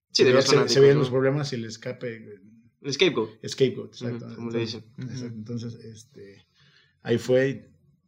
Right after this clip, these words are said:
Speaker 2: el, la crítica era demasiado dura, injusta hacia él, yo creo. Y pues
Speaker 3: Mm,
Speaker 2: terminó por
Speaker 3: de
Speaker 2: pasar
Speaker 3: acuerdo.
Speaker 2: el conflicto con todos los fans ahí en el estadio. Entonces, pues,
Speaker 1: ¿A ti te ofendió?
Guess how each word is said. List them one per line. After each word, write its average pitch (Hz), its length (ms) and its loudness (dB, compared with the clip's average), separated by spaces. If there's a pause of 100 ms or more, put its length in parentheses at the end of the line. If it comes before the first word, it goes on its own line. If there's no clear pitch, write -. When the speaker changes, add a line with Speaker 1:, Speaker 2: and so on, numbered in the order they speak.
(360)
Speaker 2:
el, 117 420 -2
la 110 140 -10
crítica 135 420 0
era 120 240 -2
demasiado 113 480 -2
dura, 120 380 -4 (300)
injusta 120 600 -4
hacia 117 260 -8
él, 117 140 -6
yo 117 100 -12
creo. 120 400 -10 (920)
Y - 60 -18
pues - 400 -16
Speaker 3:
Mm, 117 220 -10 (100)
Speaker 2:
terminó 123 340 2
por 107 120 2
Speaker 3:
de 107 40 -2
Speaker 2:
pasar 120 280 0
Speaker 3:
acuerdo. 127 200 -2
Speaker 2:
el 110 200 -8
conflicto 113 440 -8
con 107 280 -8
todos 120 160 0
los 113 160 -4
fans 120 240 -6
ahí 113 120 -4
en 113 120 -8
el 110 60 -12
estadio. 123 320 -10
Entonces, - 260 -16
pues, - 140 -12
Speaker 1:
¿A 139 40 -8
ti 156 100 4
te 165 60 4
ofendió? 123 400 0